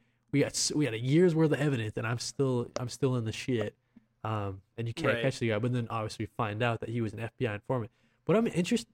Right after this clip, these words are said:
Speaker 1: <sighs> if he's an F B I informant, right? So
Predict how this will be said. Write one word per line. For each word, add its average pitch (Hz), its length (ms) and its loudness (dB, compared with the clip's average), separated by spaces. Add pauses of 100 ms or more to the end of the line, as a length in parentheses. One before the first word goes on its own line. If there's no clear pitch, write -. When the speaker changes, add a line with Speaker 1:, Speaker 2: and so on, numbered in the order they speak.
Speaker 1:
<sighs> - 1200 -18
if - 120 -2
he's 214 160 2
an 175 80 0
F 156 200 -2
B 220 120 2
I 214 100 4
informant, 113 540 -4
right? 110 240 -4 (1800)
So 139 300 2